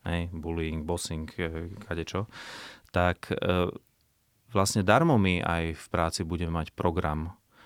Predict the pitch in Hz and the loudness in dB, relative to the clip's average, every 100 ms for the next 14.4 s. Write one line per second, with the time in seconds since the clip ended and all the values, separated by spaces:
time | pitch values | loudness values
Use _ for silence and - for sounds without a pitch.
0 | _ - 80 - _ - 98 98 87 80 | _ -6 -6 -6 _ -2 4 4 4 0
1 | 78 - 90 85 80 80 80 80 80 85 | -4 -2 -4 -2 -2 -2 -4 -4 -2 0
2 | 95 - 87 80 80 87 82 80 - 87 | 0 -2 -6 -6 -6 -6 -6 -8 -6 -4
3 | 85 80 78 80 - - - _ - 80 | -4 -4 -4 -6 -10 -20 -20 _ -6 -6
4 | _ _ _ - 139 131 - 82 98 101 | _ _ _ 0 2 2 0 0 4 6
5 | 104 110 135 151 - 95 101 107 101 92 | 6 4 2 -2 -2 2 2 2 0 0
6 | 82 78 78 87 120 160 - - 92 90 | 0 -2 -2 -4 -4 -6 -10 -4 -4 -2
7 | 107 - 85 - 101 120 104 98 98 - | -4 -4 -2 -2 -2 -4 -2 -2 -4 -6
8 | 78 - 85 92 101 120 151 - - - | -8 -6 -4 -2 0 0 0 -4 -20 -20
9 | _ _ - 131 - 110 98 92 85 90 | _ _ -2 -2 0 -2 0 -2 -2 0
10 | 98 110 127 123 117 113 98 87 - - | 4 4 4 0 0 -2 -2 -4 -6 -4
11 | 82 82 85 82 67 101 113 131 131 123 | -4 -4 -6 -6 -4 -2 0 -2 0 0
12 | 117 92 85 82 76 - 92 82 78 82 | 2 2 2 0 -4 -6 -4 -6 -6 -4
13 | 85 85 82 80 82 85 82 87 82 76 | -2 -4 -6 -10 -8 -8 -6 -4 -4 -4
14 | 87 - 135 147 | -6 -4 -6 -6